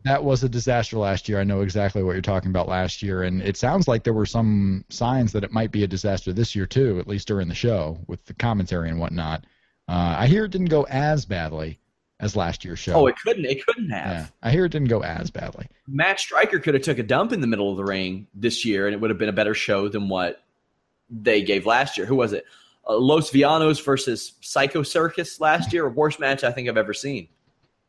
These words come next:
Speaker 2: I think that's who it was.
Speaker 1: Triple A needed more Weezer.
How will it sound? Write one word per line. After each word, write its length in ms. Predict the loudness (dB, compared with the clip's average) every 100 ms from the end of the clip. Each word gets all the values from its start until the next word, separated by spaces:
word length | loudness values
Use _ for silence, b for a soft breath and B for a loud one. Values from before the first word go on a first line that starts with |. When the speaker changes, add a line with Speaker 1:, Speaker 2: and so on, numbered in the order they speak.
| _ _ _ _ _ _ _ -20 -20 -20 B B B -14
Speaker 2:
I 40 |
think 180 | -6 -4
that's 140 | -4
who 100 | -4
it 60 | -6
was. 120 | -2
Speaker 1:
Triple 320 | -2 2 4
A 200 | 4 4
needed 340 | 2 2 0 -2
more 320 | -2 0 0
Weezer. 460 | -2 -2 -2 -6